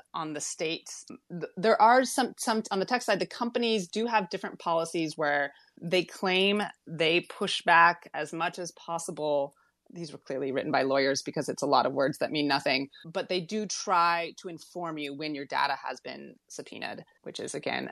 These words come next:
after the fact. So I, I think once it's gone,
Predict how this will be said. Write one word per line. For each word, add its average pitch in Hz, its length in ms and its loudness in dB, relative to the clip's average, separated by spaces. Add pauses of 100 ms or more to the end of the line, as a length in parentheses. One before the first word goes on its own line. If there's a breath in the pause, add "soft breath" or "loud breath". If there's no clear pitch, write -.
after 139 280 -2
the - 100 -2
fact. - 420 -4
So 147 400 6
I, 170 220 4 (200)
I 180 140 2
think 233 220 -2
once 196 380 -2
it's 202 300 -8
gone, 185 460 -2